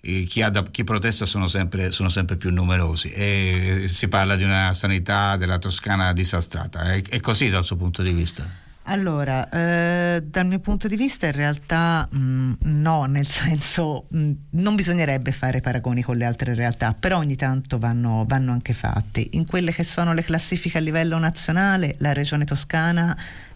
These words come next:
Speaker 2: è messa abbastanza bene, nel senso noi abbiamo professionisti di grandissimo livello in Toscana. Professionisti non solo medici, anche infermieri, operatori os, persone che lavorano con grande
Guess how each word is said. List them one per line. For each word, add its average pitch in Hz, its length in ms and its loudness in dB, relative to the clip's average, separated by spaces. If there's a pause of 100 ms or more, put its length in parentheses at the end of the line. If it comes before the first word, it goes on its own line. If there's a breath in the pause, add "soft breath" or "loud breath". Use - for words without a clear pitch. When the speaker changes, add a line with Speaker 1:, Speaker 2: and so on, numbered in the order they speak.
(160 loud breath)
Speaker 2:
è 139 240 0 (300)
messa 147 460 0
abbastanza 135 500 -2
bene, 180 240 2
nel 139 140 0
senso 135 240 0
noi 151 80 2
abbiamo 123 500 0
professionisti 147 680 0
di 127 80 0
grandissimo 123 580 0
livello 107 360 2
in 104 80 2
Toscana. - 520 -2 (1000 loud breath)
Professionisti 160 800 0
non 143 180 2
solo 143 300 0
medici, 113 600 0 (100)
anche 139 300 0
infermieri, 135 680 0
operatori 131 600 0
os, 123 540 -2
persone 151 540 0
che 127 240 -2
lavorano 143 600 0
con 127 280 0
grande 139 840 0